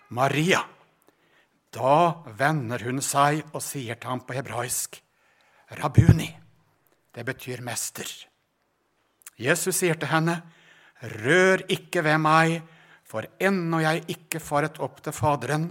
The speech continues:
men gå til mine brødre og si til dem: Jeg farer opp til min far og deres far, og min Gud og deres Gud.»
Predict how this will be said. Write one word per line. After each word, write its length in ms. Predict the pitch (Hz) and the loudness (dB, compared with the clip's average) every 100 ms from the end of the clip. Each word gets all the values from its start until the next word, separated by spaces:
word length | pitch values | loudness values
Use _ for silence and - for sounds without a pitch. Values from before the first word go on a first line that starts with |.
| 170 - - _ - | -10 -20 -20 _ -12
men 140 | 110 117 | -10 -8
gå 220 | 110 139 147 147 | -2 0 0 -2
til 140 | 135 | -6
mine 180 | 143 147 | -4 -4
brødre 480 | 147 147 139 123 135 | -2 -2 -2 -4 -8
og 80 | 127 | -8
si 220 | 127 123 | -10 -10
til 180 | - 131 | -10 -8
dem: 220 | 135 143 143 _ _ _ _ _ _ - | -8 -10 -14 _ _ _ _ _ _ -20
Jeg 480 | 101 110 143 175 180 | -10 -2 -2 -2 -6
farer 400 | - 151 156 165 | -6 -2 -2 -2
opp 220 | 139 - | -8 -10
til 160 | 120 127 | -10 -6
min 300 | 151 214 208 | -2 0 0
far 320 | - 120 101 - - _ _ _ _ _ | 2 0 0 -4 -16 _ _ _ _ _
og 140 | 110 113 | -14 -4
deres 380 | 170 196 208 - | 0 2 0 0
far, 240 | 120 - - - _ _ _ _ 120 | 0 0 -4 -14 _ _ _ _ -10
og 80 | 123 | -2
min 320 | 165 214 214 | 0 2 2
Gud 380 | 151 120 - - _ _ _ _ | 2 0 -2 -16 _ _ _ _
og 100 | 147 | -8
deres 380 | 147 185 190 - | 0 2 2 -2
Gud.» 320 | 139 131 - | -2 -4 -6